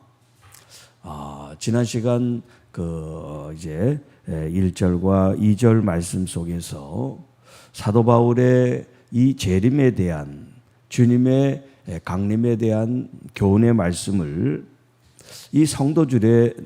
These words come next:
성도들 중에 누군가가 이제 왜곡을 하고 잘못된 가르침을 줌으로 해서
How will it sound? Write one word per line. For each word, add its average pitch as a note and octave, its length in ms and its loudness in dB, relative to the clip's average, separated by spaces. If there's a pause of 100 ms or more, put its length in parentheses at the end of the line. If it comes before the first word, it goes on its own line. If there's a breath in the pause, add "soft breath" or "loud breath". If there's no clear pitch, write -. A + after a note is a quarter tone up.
성도들 B2 560 4
중에 G#2+ 280 2
누군가가 F#2+ 840 2
이제 F2+ 640 -2 (320 loud breath)
왜곡을 A#2 540 6
하고 F2+ 680 -4
잘못된 D3 680 2
가르침을 G#2 600 -2
줌으로 F#2+ 460 -2
해서 D#2+ 680 -6